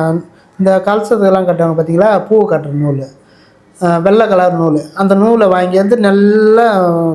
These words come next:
கழுத்தை போட்டு நல்லா சுத்தி கட்டிடுங்க. கட்டிட்டு அந்த துணியை ஒரு மாதிரியா மின்னும் பின்னி இருக்கும், எ-, அது மேல தலப்புல,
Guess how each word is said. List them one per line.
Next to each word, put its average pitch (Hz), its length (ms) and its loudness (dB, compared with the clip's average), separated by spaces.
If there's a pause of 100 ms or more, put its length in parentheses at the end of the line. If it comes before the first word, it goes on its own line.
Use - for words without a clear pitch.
(400)
கழுத்தை 208 400 0
போட்டு 190 240 -2
நல்லா 180 280 0
சுத்தி 185 340 -2
கட்டிடுங்க. 170 440 -2
கட்டிட்டு 190 320 -4
அந்த 226 320 0
துணியை 226 460 2 (600)
ஒரு 214 180 0
மாதிரியா 214 400 2
மின்னும் 196 540 0
பின்னி 185 180 0
இருக்கும், 170 320 0
எ-, 165 240 2
அது 165 180 -2
மேல 165 280 0
தலப்புல, 156 460 -4